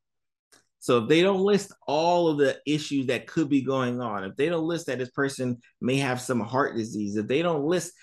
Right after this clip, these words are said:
that this person may have some other defect that's causing a problem, guess what? It gets left off. And guess what? Then all of a sudden, one less gets counted, or more importantly, one more gets counted.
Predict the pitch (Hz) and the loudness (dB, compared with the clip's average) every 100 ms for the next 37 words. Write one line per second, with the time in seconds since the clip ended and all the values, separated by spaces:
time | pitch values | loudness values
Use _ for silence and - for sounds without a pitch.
0 | _ - 123 131 - 135 135 120 117 139 | _ -6 -4 -4 -2 -2 0 0 0 0
1 | 143 135 120 - 170 165 - 131 139 127 | 0 -2 -6 -4 -4 -4 -4 -4 0 0
2 | 101 131 151 147 - 127 117 - _ _ | -2 -4 -4 -4 -4 -4 -4 -12 _ _
3 | 110 110 - 135 131 127 117 117 131 143 | -6 -6 -4 0 2 2 0 0 0 2
4 | 143 135 123 123 131 131 139 170 151 - | 2 2 0 -2 -2 -4 -6 -4 -4 -6
5 | _ _ - 113 123 123 131 127 - 147 | _ _ -4 -2 -2 -2 -4 -4 -2 0
6 | 147 120 110 113 117 120 160 147 - 127 | 0 0 -4 -4 -6 -4 -2 0 0 -2
7 | 127 123 120 160 156 131 - - _ - | 2 0 0 -2 -2 -2 -8 -20 _ -6
8 | 107 123 139 123 131 131 - 117 110 - | -2 2 2 2 2 0 -4 -6 -8 -8
9 | 143 135 120 107 104 117 117 120 127 110 | -4 0 2 2 0 0 -2 -4 -4 -2
10 | 104 113 110 110 107 104 101 - 113 107 | -2 0 0 0 0 0 -4 -6 -4 -4
11 | 78 | -6